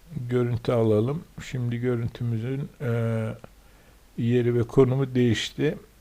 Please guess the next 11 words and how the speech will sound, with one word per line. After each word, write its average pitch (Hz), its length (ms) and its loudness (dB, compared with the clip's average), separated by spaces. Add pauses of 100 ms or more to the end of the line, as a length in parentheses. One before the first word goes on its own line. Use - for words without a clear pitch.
(140)
E, 110 520 -2 (1500)
gördüğümüz 135 560 4
gibi 123 200 2
herhangi 131 500 0
bir 117 220 0
duvar 127 360 2
kağıdı 113 440 0
şu 123 200 -2
anda 117 220 -2
orada 117 320 0
yok. 110 220 0